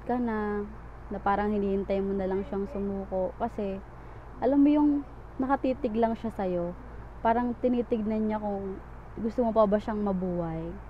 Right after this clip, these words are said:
And si Kobe, lagi ko yan kinakausap na ano, na magpagaling siya. Kasi nga, di ko na rin matake na ang dami nang namatay na tuta dito sa bahay.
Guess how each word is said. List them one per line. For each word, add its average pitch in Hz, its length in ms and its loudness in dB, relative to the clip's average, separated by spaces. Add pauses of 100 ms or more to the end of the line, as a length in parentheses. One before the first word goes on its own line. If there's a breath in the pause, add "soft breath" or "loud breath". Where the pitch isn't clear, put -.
(360)
And 233 160 2
si 247 160 -2
Kobe, 254 240 8
lagi 220 320 4
ko - 80 -4
yan 202 240 2
kinakausap 185 760 -2 (120)
na 180 240 -2
ano, 175 240 -4 (400)
na 214 80 2
magpagaling 196 720 2
siya. 175 240 -6
Kasi 190 240 -4
nga, 170 160 -6 (240)
di 214 80 0
ko 214 160 -2
na 202 160 -2
rin 202 480 0
matake 196 400 -2
na 180 320 0 (720)
ang 220 160 0
dami 208 240 4
nang 202 160 4
namatay 190 400 0
na 185 80 2
tuta 170 400 -2
dito 165 240 -4
sa 185 160 -6
bahay. 160 400 -6